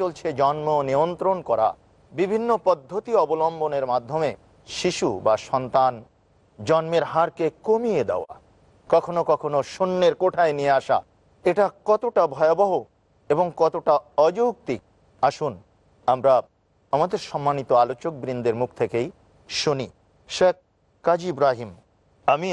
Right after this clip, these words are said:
আপনাকে আহ্বান করব যে আজকে জন্ম নিয়ন্ত্রণ এবং এর যে সমস্ত অধুনা সামগ্রী পদ্ধতির উন্মেষ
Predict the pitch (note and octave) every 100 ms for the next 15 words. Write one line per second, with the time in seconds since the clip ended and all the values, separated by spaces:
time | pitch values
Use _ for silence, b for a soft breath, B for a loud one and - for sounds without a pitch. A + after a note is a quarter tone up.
0 | D3 - C3+ - B2 A2+ _ _ _ _
1 | - D#3+ F3+ C#3+ - A#2 A2+ G#2+ - _
2 | _ _ A#2+ E3+ F3 - - E3+ B2+ A2
3 | - G#2 D#3+ F#3+ A3+ B3 G3+ E3 D3+ -
4 | C#3+ A#2+ F2+ _ _ _ _ _ D#3 E3
5 | E3 C3 - _ _ _ F3 F3 D#3 E3+
6 | - F#3 E3+ - D#3+ D3+ D#3+ F#3+ D3 G2+
7 | - - E3 F#3 C3 C3 G2+ F#2 _ _
8 | _ _ D3+ C#3 A2 F#3+ F#3 D#3 C#3+ F3